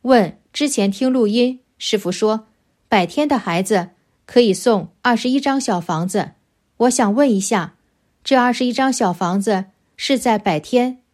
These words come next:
那天一次性送完，还是在百天之前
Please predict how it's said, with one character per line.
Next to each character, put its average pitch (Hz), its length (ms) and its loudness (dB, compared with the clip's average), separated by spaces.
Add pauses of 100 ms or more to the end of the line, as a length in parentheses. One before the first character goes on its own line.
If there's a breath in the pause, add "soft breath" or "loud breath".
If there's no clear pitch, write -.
那 254 140 0
天 240 260 0
一 214 120 0
次 302 160 -2
性 262 180 0
送 214 220 -2
完， 170 280 -4 (400)
还 202 180 0
是 208 160 0
在 190 400 -2
百 175 160 0
天 226 200 -2
之 285 140 -2
前 196 460 -4